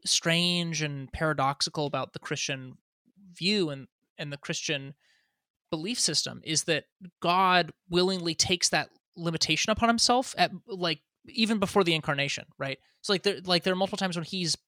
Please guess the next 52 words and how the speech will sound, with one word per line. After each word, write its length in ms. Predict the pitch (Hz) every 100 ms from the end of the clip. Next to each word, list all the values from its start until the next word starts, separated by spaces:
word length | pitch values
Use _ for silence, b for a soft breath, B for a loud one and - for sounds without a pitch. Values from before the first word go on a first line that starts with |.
| 220 -
taking 420 | - 220 226 202
upon 300 | 170 - 170
himself 360 | 170 - 147 -
that 200 | 135 131 b b -
limitation, 540 | 156 156 143 - - b b b b -
but 200 | 214 214
it's 180 | 214 -
just 180 | 247 -
a 60 |
fact 260 | - 226 208
of 100 | 175
life. 320 | 262 170 -
That 160 | 165 196
limitation 520 | 190 202 - 220 -
is 100 | 151
just, 200 | - - -
it 140 | 170
is 120 | 190
what 120 | 185 170
it 80 |
is. 380 | 254 - - - 160
And 80 |
there's 160 | 175 165
no 140 | 196
way 120 | 214 208
that 160 | 196
we're 140 | 180 180
gonna 140 | 175
be 40 |
able 120 | 175 156
to, 40 |
like, 240 | 156 139
get 140 | 147 147
around 380 | 143 156 165 147
that 300 | 139 139 - _ _ _ _ _ 156
and, 160 | 151
like, 400 | 147 139 135 - _ _ _ _
you 200 | 165 180
know, 160 | 165 139
figure 480 | - - 208 202 202
out 120 | 185
a 60 |
way 240 | 165 180 185
to, 60 |
like, 180 | 160 143
actually 460 | 131 147 - - 165
talk 300 | - 165 160
about 200 | 160 -
things 320 | - 165 160
as 220 | 151 151
they 140 | 143 139
are. 440 | 143 135 - -